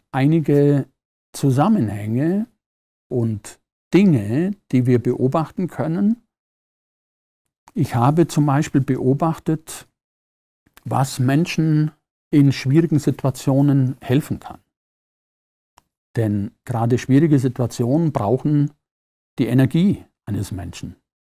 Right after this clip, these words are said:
Und gerade in schwierigen Situationen, in Krankheit,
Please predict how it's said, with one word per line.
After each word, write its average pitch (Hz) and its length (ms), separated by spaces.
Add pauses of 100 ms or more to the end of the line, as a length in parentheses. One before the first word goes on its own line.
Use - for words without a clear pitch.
(920)
Und 120 300
gerade 135 480
in 139 180
schwierigen 131 360
Situationen, 123 840
in 123 160
Krankheit, 127 880